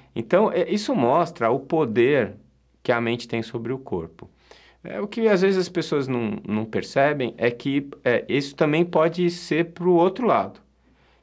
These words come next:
que é o chamado efeito nocebo. Então, é, se a pessoa se convence de que ela tem um problema, ela vai passar a ter o problema. Então, é, na minha prática clínica, eu percebo muito, assim, algumas pessoas que têm o hábito de ler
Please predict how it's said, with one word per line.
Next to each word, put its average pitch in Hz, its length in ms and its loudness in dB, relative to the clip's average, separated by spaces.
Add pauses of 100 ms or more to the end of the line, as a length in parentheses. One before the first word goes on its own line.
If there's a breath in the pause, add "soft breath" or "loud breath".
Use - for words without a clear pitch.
(100)
que 117 140 0
é 117 80 6
o 127 40 0
chamado 123 360 -2
efeito 135 340 -4
nocebo. 139 640 -2 (720 soft breath)
Então, 143 440 0
é, 135 420 0
se - 180 -4
a 147 40 0
pessoa 185 320 -4
se - 120 -8
convence 127 880 0 (360 soft breath)
de - 160 -12
que 135 260 0
ela 135 300 2
tem 127 220 0
um 110 80 0
problema, 104 720 -2
ela 120 180 0
vai 135 140 -2
passar 131 480 -2
a 135 100 -4
ter 123 200 -8
o 107 60 -2
problema. 104 440 -10 (520 loud breath)
Então, 143 380 2
é, 131 500 2
na 131 160 0
minha 117 320 -2
prática - 360 -4
clínica, 127 420 -4
eu 113 80 0
percebo 113 340 -6
muito, 131 220 -4
assim, 127 220 -4
algumas 117 260 -4
pessoas 127 380 -6
que 127 80 -10
têm 139 200 0
o 123 120 4
hábito 131 400 -2
de 120 160 -4
ler 120 520 2